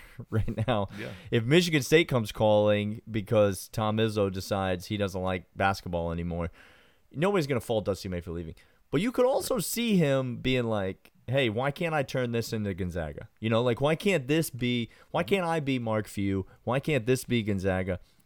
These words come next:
Speaker 1: That doesn't happen in college football. That happens in college basketball. And so you could legitimately see Dusty May, uh, ride this thing out at F A U and just keep it going. We'll see.
Speaker 2: Yep. Yep. Love it.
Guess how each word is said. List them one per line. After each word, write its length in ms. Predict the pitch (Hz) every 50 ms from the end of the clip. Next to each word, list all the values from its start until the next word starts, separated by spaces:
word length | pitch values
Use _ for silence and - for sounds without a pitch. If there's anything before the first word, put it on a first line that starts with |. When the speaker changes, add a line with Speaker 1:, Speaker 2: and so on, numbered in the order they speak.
| _ _ _ _ _ _ _ _
Speaker 1:
That 220 | - 135 170 196 185
doesn't 240 | 226 214 185 165
happen 340 | 131 131 131 139 143 160 151
in 80 | 135 117
college 320 | - 127 117 117 107 107
football. 380 | - - 123 131 139 143 139 - - - _
That 160 | - 139 180 226
happens 440 | 196 180 180 170 - - 110 95 101
in 80 | 98
college 340 | 90 - 95 90 87 87 -
basketball. 460 | - 85 78 - - - - 80 - -
And 140 | - 107 -
so 100 | - 120
you 160 | 127 170 208
could 160 | 196 - 185
legitimately 600 | 151 131 123 113 117 117 113 113 110 95 95 101
see 180 | 95 - 101 95
Dusty 340 | 90 92 87 - - 92
May, 320 | 87 87 82 82 80 78 - - - - - - - - _ _ _ _ -
uh, 80 | 101 - - - -
ride 320 | 95 101 101 98 98 101 98
this 160 | 98 95 -
thing 220 | - 92 87 87
out 180 | 87 85 87 87
at 100 | 87 85
F 200 | 85 87 - -
A 60 | 87
U 200 | 87 87 90 87
and 80 | 82 82
just 180 | 82 85 -
keep 200 | - - 90 73
it 80 | 80 76
going. 260 | - 76 76 73 73
We'll 100 | 90 107
see. 260 | 113 - - 101 - - - - - _ _ _ _ _ _ _ _ _ _ _ _ _ _ -
Speaker 2:
Yep. 140 | 113 135 _ _ _ _ _ _ _ _ _ _ _ _ -
Yep. 160 | - 92 - _ _
Love 160 | - 92 190
it. 100 | 190 -